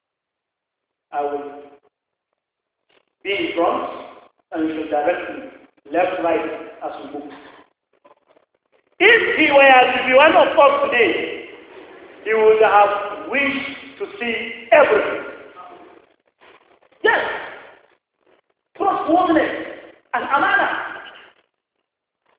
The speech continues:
which is a function of fear of Allah. On arrival, one of the ladies advised her father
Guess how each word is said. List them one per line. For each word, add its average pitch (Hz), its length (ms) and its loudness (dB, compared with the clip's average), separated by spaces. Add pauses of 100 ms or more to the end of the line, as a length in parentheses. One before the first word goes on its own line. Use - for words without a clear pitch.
(1900)
which 302 160 0
is 302 160 -2
a 247 100 -2
function 311 300 2
of 311 240 -4
fear 302 120 6
of 311 200 4
Allah. - 680 -2 (2000)
On 302 160 4
arrival, - 840 2 (2250)
one 466 260 2 (300)
of - 200 2
the - 920 -12
ladies - 580 -2 (880)
advised 302 760 4
her 220 180 2
father 226 340 2